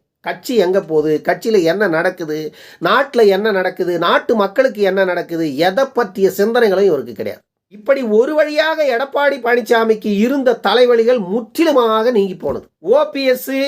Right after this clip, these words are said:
இனி அதிமுகவுக்கு உள்ள வர்றதுக்கு வாய்ப்பே கிடையாது. ஓ பி எஸ்க்கு முற்றிலுமாக கேட்டு போட்டாச்சு. டி டி வி தினகரனுக்கும் அதிமுகவுக்கும் சம்பந்தமே இல்ல. பல ஆண்டுகளுக்கு முன்பே அவரை கழட்டி விட்டாச்சு. ஓ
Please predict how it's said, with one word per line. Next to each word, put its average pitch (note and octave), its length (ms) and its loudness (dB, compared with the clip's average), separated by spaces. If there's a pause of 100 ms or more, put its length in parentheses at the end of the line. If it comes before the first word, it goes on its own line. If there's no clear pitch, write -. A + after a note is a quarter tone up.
(140)
இனி G#3 260 2
அதிமுகவுக்கு A3 640 0
உள்ள G3+ 280 2
வர்றதுக்கு G3 420 -2
வாய்ப்பே G3 380 2
கிடையாது. F3 420 0
ஓ G3+ 160 2
பி F#3 160 0
எஸ்க்கு F#3+ 280 -4
முற்றிலுமாக E3+ 540 -2
கேட்டு D3+ 280 0
போட்டாச்சு. B2 400 -8 (260)
டி D4+ 200 -10
டி D#4+ 160 -4
வி C#4+ 160 -4
தினகரனுக்கும் C4 720 2
அதிமுகவுக்கும் A#3+ 880 -2
சம்பந்தமே B3+ 580 0
இல்ல. A#3 280 0
பல G#3+ 240 0
ஆண்டுகளுக்கு A#3 580 0
முன்பே G#3+ 240 0
அவரை F#3+ 200 0
கழட்டி A3 340 -4
விட்டாச்சு. C#3+ 580 -4 (120)
ஓ D#4+ 120 -10